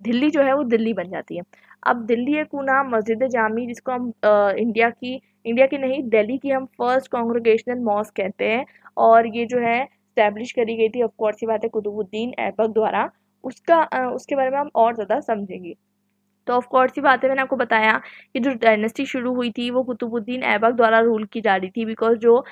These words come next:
गोर थे उन्होंने लड़ाई करके चले गए, लेकिन उन्होंने जो है लड़ाई जो है लड़ने के बाद उन्होंने rule नहीं किया,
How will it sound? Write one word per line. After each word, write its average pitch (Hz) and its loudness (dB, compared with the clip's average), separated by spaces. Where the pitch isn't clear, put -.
गोर 226 10
थे 220 4
उन्होंने 233 0
लड़ाई 214 4
करके 240 -4
चले 269 0
गए, 247 4
लेकिन 233 -2
उन्होंने 262 2
जो 262 4
है 262 2
लड़ाई 226 2
जो 247 2
है 240 0
लड़ने 220 -2
के 240 -6
बाद 254 -2
उन्होंने 254 -4
rule 240 -2
नहीं 240 -4
किया, 180 -4